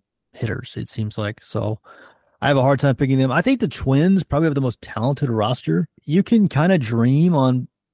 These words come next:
you know, Byron Buxton, Carlos Correa, you know, Royce Lewis, Max Kepler, uh, uh, Eduardo Julian. Like, they've got some hitters. Like, you can see they signed Carlos Santana.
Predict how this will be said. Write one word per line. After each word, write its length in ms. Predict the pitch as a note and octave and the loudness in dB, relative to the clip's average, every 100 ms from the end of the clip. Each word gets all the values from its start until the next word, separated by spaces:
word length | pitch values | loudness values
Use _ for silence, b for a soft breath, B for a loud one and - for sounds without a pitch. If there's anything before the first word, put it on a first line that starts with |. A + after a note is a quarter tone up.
| _ | _
you 140 | C#3+ | -8
know, 260 | C3+ A#2 A#2 | -6 -6 -6
Byron 320 | - A2+ D3+ B2+ | -4 0 0 0
Buxton, 540 | A2+ - - D3 C#3 | -2 -2 -2 -2 -2
Carlos 380 | - B2 D3 - | -2 0 0 -2
Correa, 760 | - A2+ A2 C#3+ C#3 C3+ B2+ b b b _ - | -6 -4 0 2 2 0 -2 b b b _ -14
you 160 | G#2+ | -6
know, 120 | A2 | -4
Royce 440 | G#2+ A2+ C#3 C#3 - | -2 0 0 0 -2
Lewis, 460 | B2+ D3 D3+ - | 0 2 2 0
Max 300 | G2+ A2+ - | -4 -6 -8
Kepler, 720 | - - C#3 D#3 C3+ C3+ B2 - - | -6 -4 -4 -2 0 0 -2 -8 -16
uh, 540 | A#2+ A#2+ A#2 A#2 A#2 - - _ _ _ | -12 -8 -6 -6 -8 -10 -20 _ _ _
uh, 340 | - - - - | -12 -8 -8 -8
Eduardo 360 | B2 C3 C#3 | -2 0 2
Julian. 640 | C3+ C3+ C#3+ D3 C#3+ C#3+ C3+ | 0 2 2 2 0 0 -2
Like, 220 | A#2 A#2+ - - | -4 -6 -12 -8
they've 160 | G3 G#3+ | -4 0
got 300 | C3+ G#3 - | 2 0 0
some 480 | - C3 B2 - - _ | 0 0 0 -2 -8 _
hitters. 760 | - C3 F3 A#2 A2+ A#2 - | -8 -2 2 2 0 -6 -8
Like, 200 | A#2 A#2+ | -8 -4
you 80 | G3 | -2
can 120 | G3 | -2
see 200 | - D#3+ | 0 0
they 160 | C#3 B2+ | 0 -2
signed 380 | - C#3 C3+ - | 0 0 0 0
Carlos 300 | C3 B2+ - | 0 0 -2
Santana. 640 | A2 - C3 C#3 C3+ | -6 -4 0 2 0